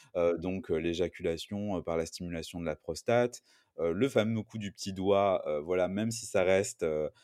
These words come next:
heu, humoristique. Non, on, on, on y est, hein, heu, ouvertement. Après, c'est vrai qu'on, on va pas aller dans les extrêmes comme peut-être le pegging.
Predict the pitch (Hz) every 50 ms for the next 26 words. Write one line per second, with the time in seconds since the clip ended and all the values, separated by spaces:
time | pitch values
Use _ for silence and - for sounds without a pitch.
0 | _ _ _ - 76 78 82 - - 104 110 123 120 110 110 113 - - 156 175
1 | 175 - _ _ _ _ - 131 160 180 156 131 98 120 120 - 87 104 - -
2 | - 104 127 135 147 151 165 185 190 170 151 123 120 120 95 67 87 101 95 85
3 | 107 104 113 123 127 - - - 120 127 151 170 - - 117 123 131 - - 170
4 | 175 165 - 147 127 131 139 135 - 120 107 - - 101 82 62 - - - 92
5 | 92 90 98 95 - 131 127 131 131 127 117 110 107 107 101 110 110 110 - -
6 | - 127 123 123 123 110 90 - - 92 90 90 87 82 - - - 104 101 -
7 | 98 90 87 - _ _ _ _ - 127 123 117 120 131 139 123 95